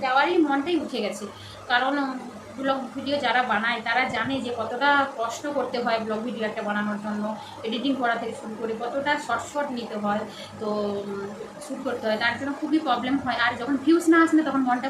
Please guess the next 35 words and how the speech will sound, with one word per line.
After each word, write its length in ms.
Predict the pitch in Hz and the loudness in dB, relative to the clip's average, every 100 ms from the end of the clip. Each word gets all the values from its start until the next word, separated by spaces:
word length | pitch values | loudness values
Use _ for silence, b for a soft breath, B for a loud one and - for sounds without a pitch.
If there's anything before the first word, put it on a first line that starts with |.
| - | -4
খুবই, 260 | 254 277 277 254 202 | -4 -2 0 -2 -6
মানে, 140 | 240 247 | -8 -2
ভেঙেই 280 | 269 262 285 | 0 2 0
যায় 120 | 226 220 | 0 -2
বলতে 160 | 214 214 | -2 -4
গেলে। 120 | 202 262 - B B | -6 -6 -10 B B
তার 120 | 240 233 | -2 -2
জন্য 140 | 269 277 | -2 0
এখন 140 | 254 285 - - | 0 -2 -4 -4
কমই 280 | 269 294 320 247 | 2 6 6 4
দিই, 160 | 262 311 240 | 0 0 0
ব্লগ 140 | 247 254 | -2 -2
ভিডিও 140 | 285 | -2
তো 40 | 294 269 | 2 4
অনেক 140 | 311 254 | 4 4
দিনের 200 | 277 320 | 6 6
পরে 100 | 277 277 | 4 6
আমি 100 | 302 262 | 6 6
নিয়ে 140 | 240 226 | 2 -2
এলাম, 160 | 240 339 B B B | -2 -4 B B B
তো 60 | 233 226 | -8 -2
তার 100 | 240 247 | 2 4
জন্য 120 | 320 294 | 6 4
দিন। 100 | 262 | 4
আর 60 | 262 254 | 4 4
এখনকার 260 | 247 277 302 | 2 4 4
মানুষের 300 | 240 254 320 233 | 4 2 -2 0
ধৈর্যটাই 460 | 240 254 320 330 294 247 | 0 0 0 2 2 2
কম, 140 | 269 370 B B B 254 | 2 0 B B B -10
উম, 220 | 240 233 226 220 | -8 -6 -6 -4
যে 100 | 254 247 247 - - | -2 -2 -4 -6 -8
একটা 140 | 269 285 | -4 -2
পনেরো 260 | 269 277 294 - | 0 2 2 2
সেকেন্ডের 340 | 311 311 330 285 | 4 4 6 6
ভিডিও 200 | 311 311 | 6 6